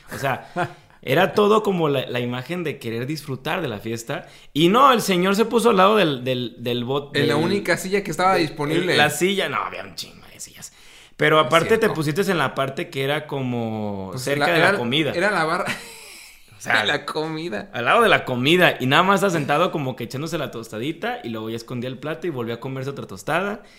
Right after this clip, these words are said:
Speaker 2: No,
Speaker 1: Y
Speaker 2: no, me
Speaker 1: así.
Speaker 2: comí una. No me comí una. Es
Speaker 1: Ah,
Speaker 2: que,
Speaker 1: nomás una.
Speaker 2: sí, porque tenía, tenía... tenía picante. Entonces empecé a sentir y dije, "Oh, señor.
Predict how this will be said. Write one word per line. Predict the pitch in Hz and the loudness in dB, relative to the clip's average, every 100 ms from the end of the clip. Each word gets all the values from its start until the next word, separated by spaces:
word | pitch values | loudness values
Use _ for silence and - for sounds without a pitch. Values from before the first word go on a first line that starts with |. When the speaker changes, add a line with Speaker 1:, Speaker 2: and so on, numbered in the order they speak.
| - | -12
Speaker 2:
No, | 170 202 | -6 -2
Speaker 1:
Y | |
Speaker 2:
no, | 220 214 | 0 0
me | 220 | 0
Speaker 1:
así. | 233 | 2
Speaker 2:
comí | 208 | 0
una. | 214 214 190 147 - - - | 0 0 -2 -4 -10 -20 -12
No | 143 | -8
me | 185 | -6
comí | 175 175 | -6 -8
una. | 180 165 | -8 -6
Es | 151 | -4
Speaker 1:
Ah, | 147 | 0
Speaker 2:
que, | |
Speaker 1:
nomás | 151 160 | 0 0
una. | 240 127 104 - | -4 -6 -8 -18
Speaker 2:
sí, | - 196 | -8 -6
porque | 165 135 | -6 -6
tenía, | 131 139 151 160 151 139 123 110 82 - - 131 | -6 -4 -4 -2 -4 -4 -6 -8 -10 -14 -16 -10
tenía... | 143 156 156 | -6 -6 -8
tenía | 156 147 151 151 | -10 -8 -8 -8
picante. | 165 180 165 139 | -8 -8 -8 -10
Entonces | 127 135 151 147 - - - - - | -10 -10 -10 -12 -14 -16 -20 -20 -18
empecé | 123 127 | -12 -10
a | |
sentir | 131 143 151 | -10 -8 -6
y | 151 | -6
dije, | 156 160 | -8 -8
"Oh, | 160 147 147 - - - - - - - | -6 -6 -8 -14 -20 -20 -20 -20 -20 -20
señor. | - 170 165 160 | -12 -10 -6 -8